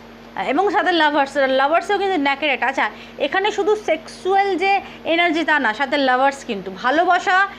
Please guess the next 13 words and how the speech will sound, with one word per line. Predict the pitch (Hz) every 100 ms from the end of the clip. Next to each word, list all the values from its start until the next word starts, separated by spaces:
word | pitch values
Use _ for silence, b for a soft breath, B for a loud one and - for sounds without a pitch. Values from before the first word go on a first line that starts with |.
| B -
এবং | 254 285 302
সাথে | 302 269 359
ইন্টিমেসি | 311 254 254 247 220 - 160 - - - - -
দুটোকে | 247 311 302 320
ইন্ডিকেট | 302 311 294
করছে | 294 294
এই | 285
কার্ড। | 254 185 170 B B B -
তো | 330
ডিপলি | 269 330 381 392 392 440 403 359 - - - - 247
লাভ | 254 262 320 403 466 311 - - -
এবং | 254 254 262
সেক্স | 247 277 220